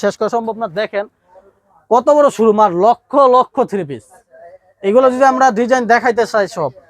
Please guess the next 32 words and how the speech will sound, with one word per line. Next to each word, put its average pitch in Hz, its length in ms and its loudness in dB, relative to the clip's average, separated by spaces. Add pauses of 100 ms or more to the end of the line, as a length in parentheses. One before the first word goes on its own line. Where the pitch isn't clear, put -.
(240)
দেখানো 233 280 0 (100)
সম্ভব 214 280 0
না 180 100 -4
একটা 165 180 -10
ভিডিওতে। 170 320 -8 (460)
আপনারা 226 200 0 (160)
আসবেন, 262 400 0 (320)
সব 196 160 2 (160)
কোয়ালিটি 247 340 2 (120)
দেখবেন, 226 300 -2 (100)
যেগুলো 214 240 0 (100)
ভালো 170 220 0
লাগে 240 220 0
নেবেন। 139 200 -6 (640)
আমি 202 200 0
just 254 220 0
কিছু 285 180 -4 (100)
ডিজাইন 214 200 0 (100)
দেখাইতেছি 156 480 -2
স্যাম্পল। 156 300 -4 (200)
এই 139 120 -6
দেখেন, 107 180 -8 (1120)
আমাদের 214 300 4
হিউজ 262 300 4
ডিজাইন 220 220 -2
আছে, - 140 -8
এই 190 100 -4
ডিজাইনগুলো 233 400 0
আসলে 233 160 -2 (120)
দেখিয়ে 233 300 2
শেষ 196 160 -6
করা 190 120 -4